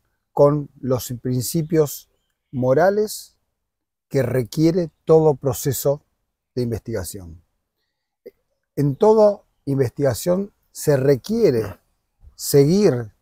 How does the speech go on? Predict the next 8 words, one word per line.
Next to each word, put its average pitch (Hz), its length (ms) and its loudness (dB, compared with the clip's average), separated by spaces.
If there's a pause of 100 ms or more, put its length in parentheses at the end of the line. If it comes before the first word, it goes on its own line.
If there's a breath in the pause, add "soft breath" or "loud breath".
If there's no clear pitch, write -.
(540)
estándares 143 960 2
in-, 135 220 -6 (140)
internacionales 127 1200 -4 (300)
en 131 100 -2
los 123 140 -2
procesos 139 500 -4
de 131 80 -2
investigación 127 840 -4